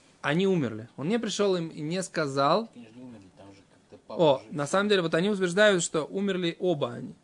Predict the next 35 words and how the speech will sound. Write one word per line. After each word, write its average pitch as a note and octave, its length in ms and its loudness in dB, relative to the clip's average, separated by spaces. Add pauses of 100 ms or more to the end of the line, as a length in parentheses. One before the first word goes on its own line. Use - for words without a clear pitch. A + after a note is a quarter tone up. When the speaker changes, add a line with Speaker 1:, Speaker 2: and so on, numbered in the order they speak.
Speaker 1:
да, C#3+ 180 -4
то - 80 -10
есть B2+ 120 -10
так C#3 220 -6
Раши D#3+ 380 0
здесь, C#3 340 -4
э, C3 760 -4
об-, D3+ 180 -12
обсуждает, E3 500 -4
х-, - 280 -14
хлоц G3+ 460 0
минарай F3 360 0
лайтабель E3 580 2
аляхи F#3 420 0
ва F#3 120 2
аляхоти. D#3 440 -2
То - 560 -20
есть - 140 -4
он, F#3 180 4 (420)
<clears throat> - 280 4
ему G3+ 260 8
в G3 60 -6
конце F#3 320 2
концов G3 560 0
Рав E3+ 240 0
Хия A3 320 -2
сделал F3 360 0
вывод, G#3 280 -4
что - 160 -4
умер G3 340 -2
его F3 300 0
и G3 160 -2
брат, F#3 420 2
и F#3 120 -8
сестра. - 420 -12